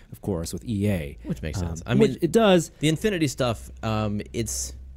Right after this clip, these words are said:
Speaker 2: it's all there, and I don't think kids care so much about graphical <laughs> fidelity or frame rate, but it's, they weren't great.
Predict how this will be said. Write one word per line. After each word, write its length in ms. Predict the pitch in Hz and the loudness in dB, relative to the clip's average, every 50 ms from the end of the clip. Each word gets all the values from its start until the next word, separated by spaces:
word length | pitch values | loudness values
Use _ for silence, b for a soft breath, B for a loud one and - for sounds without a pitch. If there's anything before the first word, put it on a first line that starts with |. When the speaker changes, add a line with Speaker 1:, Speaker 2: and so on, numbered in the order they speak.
| - - - - | -18 -20 -10 -2
Speaker 2:
it's 180 | - 139 123 143 | 0 0 0 2
all 180 | 156 160 151 135 | 2 2 2 2
there, 360 | 117 120 117 123 127 135 147 - 107 | 2 0 2 2 2 0 0 -2 -2
and 100 | 131 127 | -2 -2
I 60 | 131 | 0
don't 180 | 139 151 139 131 | 0 -2 -2 -2
think 200 | 156 139 123 - | -4 -4 -4 -2
kids 260 | - 135 127 117 - | 0 0 0 -2 -2
care 220 | - 131 117 110 | -2 -2 -2 0
so 120 | - 123 113 | -2 -2 -2
much 200 | 113 107 - 98 | -2 -2 -4 -4
about 240 | 87 104 95 73 | -4 -4 -4 -4
graphical 420 | 65 107 98 92 92 - - 101 95 | -4 -4 -4 -4 -4 -6 -8 -8 -6
<laughs> 80 | - | -4
fidelity 460 | 104 95 95 - 107 - 101 104 98 101 | -4 -4 0 2 2 0 2 0 -2 -2
or 20 | |
frame 340 | - - 104 107 107 104 107 | -2 -2 0 0 0 0 0
rate, 200 | 107 104 85 - | -2 -4 -4 -4
but 160 | - 101 - | -4 -4 -4
it's, 200 | - 135 127 - - | -4 -4 -6 -6 -6
they 160 | - - 175 | -2 0 0
weren't 320 | 180 160 175 151 113 - - | 2 2 0 -2 -2 -6 -10
great. 460 | - 113 101 98 95 82 78 - | -8 -4 -2 -2 -2 -2 -4 -10